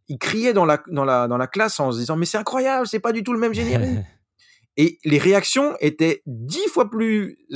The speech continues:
Speaker 1: incroyables que quand je leur disais, « Bah oui, vous mangez avec des baguettes et nous avec des fourchettes. » Tu vois ?
Speaker 2: Ouais, ouais.
Speaker 1: Et, euh, et, et, et en fait, et les profs, ils étaient ravis de voir que les enfants étaient à ce point. Et à la fin,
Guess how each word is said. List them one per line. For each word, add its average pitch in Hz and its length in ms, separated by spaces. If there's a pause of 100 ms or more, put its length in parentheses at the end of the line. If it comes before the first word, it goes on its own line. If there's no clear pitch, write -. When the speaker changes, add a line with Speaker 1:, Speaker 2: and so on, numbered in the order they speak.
(120)
Speaker 1:
incroyables 185 680 (260)
que 156 80
quand 208 220
je 170 120
leur 151 120
disais, « 175 320
Bah 160 200
oui, 226 180
vous 196 140
mangez 190 220
avec 170 80
des 175 80
baguettes 185 340
et 175 60
nous 196 100
avec 196 120
des 165 100
fourchettes. » - 480 (200)
Tu - 80
vois ? 175 200 (260)
Speaker 2:
Ouais, 120 240 (180)
ouais. 143 260
Speaker 1:
Et, 143 100
euh, 123 580 (120)
et, 135 400
et, 120 160
et 143 100
en 160 100
fait, 240 380
et 135 220
les 143 100
profs, 233 300
ils 135 80
étaient 120 180
ravis 202 460
de 143 100
voir 156 300
que - 80
les 123 180
enfants 143 240
étaient 151 160
à 131 80
ce - 100
point. 196 200 (300)
Et 135 120
à 143 60
la 135 100
fin, 302 300